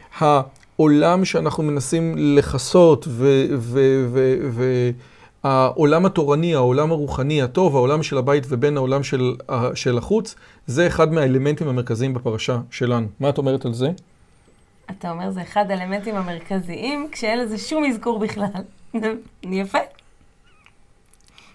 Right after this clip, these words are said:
Speaker 2: גישה מעניינת.
Speaker 1: אה, הרב שטיינזלץ, אה, חולק עלייך לגמרי, והרב שטיינזלץ בעצם י-, י-, יגיד שכל המהלך הזה של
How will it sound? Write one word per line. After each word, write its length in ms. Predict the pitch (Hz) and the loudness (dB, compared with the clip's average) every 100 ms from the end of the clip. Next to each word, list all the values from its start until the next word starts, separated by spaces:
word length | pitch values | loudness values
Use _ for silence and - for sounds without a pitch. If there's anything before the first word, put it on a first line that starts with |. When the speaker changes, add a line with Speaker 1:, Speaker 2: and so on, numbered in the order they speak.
| _ 254 | _ -6
Speaker 2:
גישה 340 | 196 196 220 226 - | -6 -4 -4 -4 -4
מעניינת. 540 | 262 254 240 262 - 302 - - - _ _ _ 139 | -8 -4 -4 -6 -6 -10 -10 -20 -20 _ _ _ -4
Speaker 1:
אה, 60 | 131 123 117 110 110 - - | -2 -2 -2 -2 -4 -6 -6
הרב 260 | 127 131 | 0 2
שטיינזלץ, 640 | 123 - 127 123 117 120 120 | 0 -2 -2 -2 -4 -6 -8
אה, 100 | 107 | -8
חולק 360 | - 113 113 117 | -4 -2 -2 0
עלייך 340 | 117 120 - | 0 -2 -4
לגמרי, 680 | 139 123 127 123 123 151 214 - - - - | -4 -2 0 0 2 2 0 -6 -18 -20 -6
והרב 240 | 147 143 160 | 2 4 4
שטיינזלץ 420 | 185 185 185 180 | 4 4 2 2
בעצם 320 | 165 170 160 | 0 2 0
י-, 40 | |
י-, 500 | 151 147 143 - 165 - | 2 4 2 -2 -12 -6
יגיד 460 | 147 131 160 220 | -2 -2 0 -2
שכל 380 | - - - 233 | -4 -4 0 0
המהלך 460 | 233 156 131 127 131 | 2 0 0 -2 -4
הזה 260 | 117 120 | -4 -4
של 340 | 117 - 156 | -4 0 2